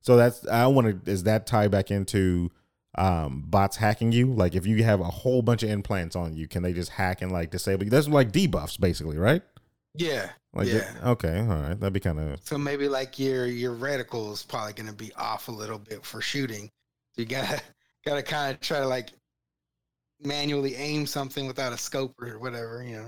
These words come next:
Speaker 1: Yeah,
Speaker 2: I'm just
Speaker 1: that
Speaker 2: throwing out ideas. I actually don't know. I wish I was
Speaker 1: He developed the game, everybody.
Speaker 2: available
Speaker 1: Yeah,
Speaker 2: to
Speaker 1: he, he developed the
Speaker 2: freaking
Speaker 1: game.
Speaker 2: play the demo.
Speaker 1: These are, uh, these
Speaker 2: All right.
Speaker 1: are confirmed, definitely confirmed.
Speaker 2: All right,
Speaker 1: Uh,
Speaker 2: guys. I am s-, Project C D Red.
Speaker 1: That's terrible.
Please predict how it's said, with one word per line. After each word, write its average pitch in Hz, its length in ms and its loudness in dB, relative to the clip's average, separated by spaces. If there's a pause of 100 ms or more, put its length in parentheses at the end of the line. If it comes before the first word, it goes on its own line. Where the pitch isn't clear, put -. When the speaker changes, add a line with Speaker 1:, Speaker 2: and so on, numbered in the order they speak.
(100)
Speaker 1:
Yeah, 151 300 6
Speaker 2:
I'm 135 80 2
just 110 540 4
Speaker 1:
that - 20 -4
Speaker 2:
throwing 165 180 0
out 135 140 0
ideas. 131 400 -2
I 139 80 0
actually 139 280 -2
don't 127 260 -4
know. 131 140 -2
I 120 100 -2
wish 160 240 -2
I 131 60 -2
was 117 420 -10
Speaker 1:
He 147 160 8
developed 104 360 4
the 95 60 0
game, 78 220 0
everybody. 73 180 -2 (240)
Speaker 2:
available 85 60 4
Speaker 1:
Yeah, 78 140 0
Speaker 2:
to 98 140 -8
Speaker 1:
he, 107 200 0
he 113 100 4
developed 90 380 2
the - 60 -2
Speaker 2:
freaking - 40 -2
Speaker 1:
game. 131 80 -6
Speaker 2:
play 151 160 -4
the 139 80 -4
demo. 143 440 -6 (120)
Speaker 1:
These 101 220 4
are, 87 200 4
uh, 78 240 2
these 85 200 0
Speaker 2:
All 82 60 4
right. 78 100 2
Speaker 1:
are 78 60 -2
confirmed, 85 600 -2 (240)
definitely 76 320 -2
confirmed. - 500 -8 (580)
Speaker 2:
All 110 80 -4
right, 101 120 2
Speaker 1:
Uh, - 80 0
Speaker 2:
guys. 98 240 -8
I 120 200 -6
am 117 400 -8
s-, - 200 -6
Project 107 480 -8
C 117 240 -8
D 107 160 -14
Red. 101 320 -10
Speaker 1:
That's 95 300 2
terrible. 69 420 -2